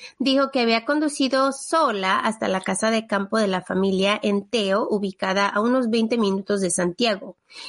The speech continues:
y que cuando regresó a su departamento a las nueve y media de la noche, Asunta estaba desaparecida. Hmm.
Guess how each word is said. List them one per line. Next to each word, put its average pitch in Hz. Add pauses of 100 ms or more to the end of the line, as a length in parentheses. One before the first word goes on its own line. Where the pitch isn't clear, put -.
y 240
que 226
cuando 233
regresó 233
a 226
su 269
departamento 214
a 202
las 196
nueve 269
y 320
media 311
de 285
la 226
noche, 240
Asunta 262
estaba 233
desaparecida. 190 (580)
Hmm. 202